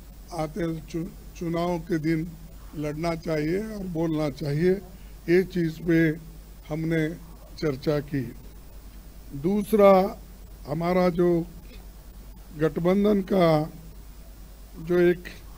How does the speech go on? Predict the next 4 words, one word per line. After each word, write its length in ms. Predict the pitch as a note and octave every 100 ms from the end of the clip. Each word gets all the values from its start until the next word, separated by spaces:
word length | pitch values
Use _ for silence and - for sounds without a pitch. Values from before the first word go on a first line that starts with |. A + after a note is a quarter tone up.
| - - - - - - - - - - - - -
निर्णय 400 | D#3 D#3+ F#3+ G#3 F3 C#3 - - - - - - -
ये 180 | D#3 F3+
है 220 | D#3 D3+ E3+ - - - - - - - - - - - -
कि 500 | F#3 F3+ E3+ E3